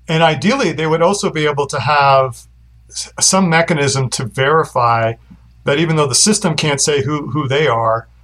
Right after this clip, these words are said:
they can actually verify that their vote was counted as they selected it. So,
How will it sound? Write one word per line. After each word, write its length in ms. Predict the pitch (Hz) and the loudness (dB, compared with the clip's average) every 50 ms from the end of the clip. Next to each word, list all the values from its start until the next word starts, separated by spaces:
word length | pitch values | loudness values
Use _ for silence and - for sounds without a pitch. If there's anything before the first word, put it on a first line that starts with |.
| _ _ - | _ _ -4
they 160 | 123 - - | -2 -2 -2
can 140 | - 180 156 | -2 -2 -2
actually 300 | 151 139 - - 139 120 | -2 -2 -2 -4 -4 -2
verify 420 | 139 139 180 - - 143 135 131 | 0 0 0 0 0 0 0 0
that 160 | 123 131 117 | 0 -2 -2
their 140 | 143 139 117 | -2 -2 -2
vote 200 | 107 135 135 135 | 0 -2 -2 -2
was 120 | 123 - | -4 -6
counted 640 | - - - 165 165 160 147 - 127 120 120 117 - - - - - - - - | -6 -2 0 2 2 0 0 -2 -2 -2 -2 -4 -6 -12 -20 -20 -20 -16 -4 0
as 400 | 143 139 147 147 143 135 - - | 2 2 4 2 2 0 -2 -2
they 460 | 131 131 131 127 127 123 123 123 - - - - - | -2 0 0 0 0 -2 -4 -6 -10 -16 -20 -10 -6
selected 440 | - - 147 147 143 - - 113 113 | -2 0 2 0 0 0 -4 -8 -10
it. 160 | 107 - - | -10 -8 -6
So, 320 | - - 139 135 - - | -2 0 0 0 -2 -4